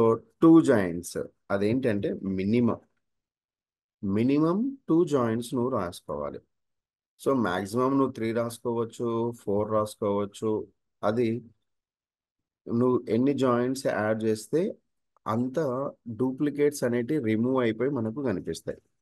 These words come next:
ఓకే. So, ఇప్పుడు నీ దగ్గర టెన్ టేబుల్స్ ఉంటే ఎన్ని జాయిన్స్ రాయాలి అంటే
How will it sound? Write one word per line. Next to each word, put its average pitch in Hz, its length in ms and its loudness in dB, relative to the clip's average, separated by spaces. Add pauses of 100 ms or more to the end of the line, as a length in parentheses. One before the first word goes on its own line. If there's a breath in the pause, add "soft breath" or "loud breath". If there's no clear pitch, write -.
(840)
ఓకే. 95 280 -4 (440)
So, - 160 0 (120)
ఇప్పుడు 123 360 2 (220)
నీ 117 140 2
దగ్గర 113 280 4 (140)
టెన్ 120 320 2
టేబుల్స్ 123 500 0
ఉంటే 92 340 -4 (320)
ఎన్ని 120 300 2
జాయిన్స్ 110 480 2
రాయాలి 92 520 -4
అంటే 87 300 -2